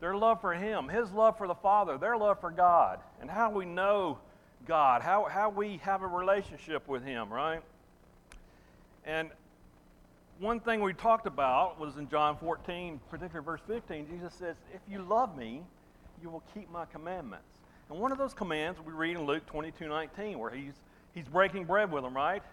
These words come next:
Before the, the, on, you know, before the, he's going to the cross, and he says, "This is my body given for you.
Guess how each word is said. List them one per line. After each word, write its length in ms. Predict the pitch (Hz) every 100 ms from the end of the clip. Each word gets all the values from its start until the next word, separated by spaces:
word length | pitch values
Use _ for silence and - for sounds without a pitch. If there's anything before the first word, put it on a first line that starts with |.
| - -
Before 340 | 117 - 180 170
the, 120 | 147 - - -
the, 140 | 160 165 151
on, 220 | 151 151 156
you 80 | 143
know, 60 |
before 320 | 135 - 170
the, 80 | 160 - -
he's 120 | 139 -
going 180 | 170 170
to 60 |
the 80 | 165
cross, 360 | 180 180 165 147
and 80 |
he 80 | 131
says, 220 | 131 139 139 - - -
"This 140 | 151 160
is 100 | 151
my 160 | 165
body 460 | 156 175 165 156 170 - - - - -
given 300 | 147 160 175
for 240 | - 180
you. 580 | 180 175 208 180 131 143